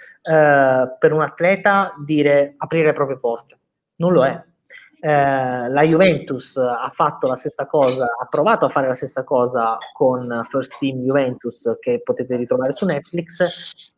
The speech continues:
Questo è un progetto che voleva, tra virgolette, andare a contrastare All or Nothing del, del, del Manchester City, uscito qualche anno fa.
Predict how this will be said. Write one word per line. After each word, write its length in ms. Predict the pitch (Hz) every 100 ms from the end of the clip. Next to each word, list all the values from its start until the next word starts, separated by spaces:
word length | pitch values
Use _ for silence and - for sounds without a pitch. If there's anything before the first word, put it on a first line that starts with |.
| _ -
Questo 260 | 220 214
è 20 | 170
un 80 |
progetto 440 | 165 165 190 - 165
che 100 | 160
voleva, 600 | 156 175 160 151 - _
tra 100 | -
virgolette, 580 | 135 139 156 160 160 139
andare 320 | 131 143 151
a 40 | 156
contrastare 640 | 156 147 139 - 160 151
All 540 | 147 120 - - 165 160
or 120 | 156
Nothing 460 | 170 151 156 139
del, 380 | 135 135 135 131
del, 300 | 135 135 127
del 140 | 135 135
Manchester 460 | 143 160 165 165
City, 360 | 165 - 160 123
uscito 460 | 123 - 147 123 -
qualche 260 | 139 139
anno 160 | 180 214
fa. 300 | 160 147